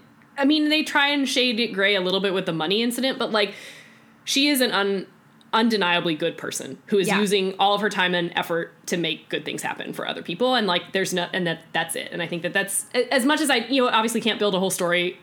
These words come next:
Speaker 1: a whole series around that, I like that they let her kind of get this kind of happy ending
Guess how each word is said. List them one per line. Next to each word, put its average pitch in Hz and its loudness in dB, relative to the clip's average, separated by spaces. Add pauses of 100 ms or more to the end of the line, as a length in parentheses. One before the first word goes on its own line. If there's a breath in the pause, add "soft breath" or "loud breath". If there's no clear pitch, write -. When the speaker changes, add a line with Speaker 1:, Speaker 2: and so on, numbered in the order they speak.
Speaker 1:
a 190 0
whole 185 2
series 175 -2
around 170 -2
that, 196 0
I 190 0
like 185 -2
that 180 -6
they 180 -4
let 190 -6
her 175 -4
kind 180 -6
of 170 -10
get - -6
this 180 -4
kind 165 -6
of 185 -8
happy - -6
ending - -8